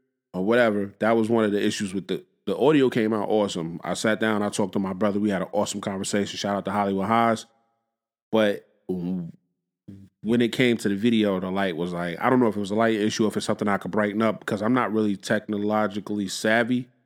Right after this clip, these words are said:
or as far as, like, video editing and things like that, even though I do all of my own editing, I do all of my own work. It's just me in here. But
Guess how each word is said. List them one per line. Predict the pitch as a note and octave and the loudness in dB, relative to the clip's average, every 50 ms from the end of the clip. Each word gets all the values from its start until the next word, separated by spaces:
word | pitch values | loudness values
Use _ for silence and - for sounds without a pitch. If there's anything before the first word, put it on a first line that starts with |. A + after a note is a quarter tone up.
| _ _ _ _ _ _ _ _ | _ _ _ _ _ _ _ _
or | - G#2+ G#2 | 0 0 2
as | G2+ G2 G2+ - | 2 2 0 0
far | - A2 G#2 G2+ | 0 0 0 0
as, | G2 F#2+ | 0 -2
like, | G2 F#2+ F2 E2+ E2 - | -2 -2 -2 -4 -6 -8
video | - F#2 G#2+ A2 A2 A2 G#2+ G#2+ | -8 -4 -2 0 0 0 0 -2
editing | - F2+ G#2+ A2 G#2+ G#2+ G#2+ A2 G#2+ G#2+ | -2 -2 -2 0 0 2 2 2 2 0
and | A2 F#2 | 0 0
things | - G#2+ G#2+ G#2+ A2 | -2 -2 0 0 0
like | G2+ G#2+ | 0 0
that, | G#2 A2+ A2 G2 | 0 0 2 2
even | A2+ A2+ A2+ A2+ | 2 2 2 4
though | A2+ G#2+ | 4 4
I | G#2+ A2 | 4 4
do | A2 A2+ G#2+ G2+ | 4 2 0 2
all | D2+ F2 A2 A#2 | 2 2 2 2
of | A2+ A2+ | 4 2
my | A2+ A2 G#2 | 2 0 0
own | E2+ A2 A#2+ A#2+ A2 - | 0 2 2 2 2 2
editing, | - A#2 A#2+ B2 A#2 A#2 A2+ | 2 2 2 2 2 2 0
I | A2+ A#2+ | 0 0
do | B2 C3+ C#3 | 2 2 2
all | C3+ C3 C3 | 4 4 2
of | B2+ | 2
my | B2+ A#2+ | 0 0
own | A2+ A#2 A#2+ A#2+ A#2+ | 0 0 0 2 2
work. | B2 A#2+ G2+ F2 - | 2 0 0 -2 -4
It's | G#2+ G#2 | -8 -4
just | - A#2+ A2 G#2 A2 | -4 -4 -4 0 0
me | A2+ A2 G#2+ G2+ | 0 0 0 -2
in | G2 | -4
here. | G2 F#2+ F2+ - _ _ _ _ _ _ _ _ _ _ _ _ _ _ - - - - - - _ _ _ _ _ _ _ _ _ _ _ _ _ _ _ _ _ _ - - F2+ F2+ - _ | -4 -6 -8 -10 _ _ _ _ _ _ _ _ _ _ _ _ _ _ -14 -12 -12 -12 -14 -16 _ _ _ _ _ _ _ _ _ _ _ _ _ _ _ _ _ _ -20 -20 -20 -20 -14 _
But | - A2+ A2+ A2 G2+ - - _ | 2 4 4 4 4 2 -2 _